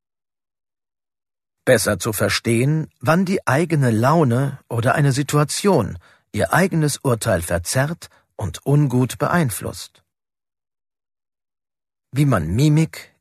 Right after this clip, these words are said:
Gestik, Sprache und Haltung anderer beobachtet und daraus vorsichtige Schlüsse über eine Person zieht. Emotionale, sachliche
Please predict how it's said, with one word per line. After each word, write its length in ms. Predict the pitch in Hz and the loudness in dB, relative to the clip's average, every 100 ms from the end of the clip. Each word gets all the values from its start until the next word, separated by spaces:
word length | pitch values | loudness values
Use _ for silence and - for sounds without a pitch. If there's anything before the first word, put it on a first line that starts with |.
| _ | _
Gestik, 600 | 131 147 - 143 143 - - _ | 0 0 0 -4 -6 -8 -20 _
Sprache 680 | - - 135 175 185 170 175 | -8 -2 2 2 2 0 -2
und 280 | - 165 120 | 0 -2 2
Haltung 480 | 151 160 - 113 117 | 2 2 0 -6 -4
anderer 420 | - 135 123 110 95 | -2 0 0 -2 -2
beobachtet 840 | 98 - 123 139 131 - 170 - _ _ _ _ | -4 -2 0 0 0 -4 -6 -8 _ _ _ _
und 220 | - 190 170 | -2 2 4
daraus 440 | 160 156 170 - | 2 4 0 -2
vorsichtige 760 | - 110 135 127 127 131 131 123 | -6 0 0 0 -4 -4 -2 -2
Schlüsse 480 | - 104 98 120 123 | -2 -4 -4 -4 -4
über 320 | - 127 - | -4 -2 0
eine 220 | 127 131 | 0 -2
Person 480 | 135 131 110 90 80 | -2 -2 -2 -4 -4
zieht. 400 | - 95 - _ _ _ _ _ _ _ _ _ _ _ _ _ _ _ _ _ _ _ _ _ _ - | -10 -14 -18 _ _ _ _ _ _ _ _ _ _ _ _ _ _ _ _ _ _ _ _ _ _ 0
Emotionale, 1000 | 151 143 117 110 98 107 117 123 165 175 _ _ _ - | 2 4 2 0 0 2 2 0 -2 -6 _ _ _ -4
sachliche 680 | 123 92 - 101 - 127 | -2 -2 -2 -4 -2 -4